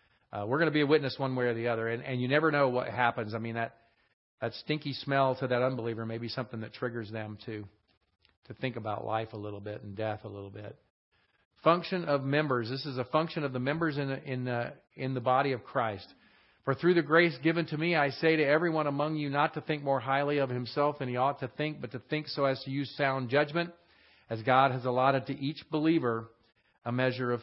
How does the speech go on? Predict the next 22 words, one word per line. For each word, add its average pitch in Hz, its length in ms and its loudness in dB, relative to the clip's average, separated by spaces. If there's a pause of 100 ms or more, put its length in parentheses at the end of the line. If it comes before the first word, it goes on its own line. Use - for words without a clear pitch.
faith. 131 340 4 (460)
For 131 80 -2
just 156 260 2
as 156 200 0 (280)
we 139 140 4
have 131 120 6
many 143 260 2
members 160 420 2
in 143 120 -2
one 151 200 0
body, 147 400 4
and 135 100 -2
all 139 160 4
the 156 60 2
members 156 340 0
do 139 100 0
not 143 180 4
have 143 160 2
the 143 100 -2
same 147 280 -2
active 143 400 -2
function, 117 500 -4